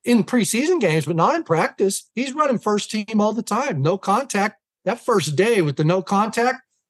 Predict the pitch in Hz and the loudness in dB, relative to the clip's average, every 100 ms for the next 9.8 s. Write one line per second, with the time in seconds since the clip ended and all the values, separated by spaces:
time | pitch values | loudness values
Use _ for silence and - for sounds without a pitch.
0 | _ _ _ _ 185 95 180 175 247 302 | _ _ _ _ -4 -2 -4 -2 0 0
1 | 160 196 196 214 226 202 285 294 - 151 | 2 2 2 0 0 -4 -4 -6 -6 -6
2 | - _ _ _ _ _ _ 170 220 240 | -8 _ _ _ _ _ _ -2 -2 2
3 | 247 269 330 208 151 127 101 - _ _ | 2 4 2 0 0 0 -4 -16 _ _
4 | _ _ _ 170 180 208 214 208 208 226 | _ _ _ 2 4 4 2 2 2 2
5 | 180 170 185 233 - - 165 165 208 - | 2 2 4 2 0 2 4 4 0 -4
6 | 185 170 160 196 170 226 202 196 170 202 | -2 2 2 2 2 -2 -6 -8 -2 0
7 | 170 254 269 208 156 165 147 285 294 202 | 2 2 4 2 0 -4 -4 -8 -4 0
8 | 170 156 - 208 214 160 143 123 165 131 | 0 -2 2 4 4 2 -2 -2 0 0
9 | 131 190 165 170 131 147 156 143 | 2 2 2 2 0 -2 -4 -6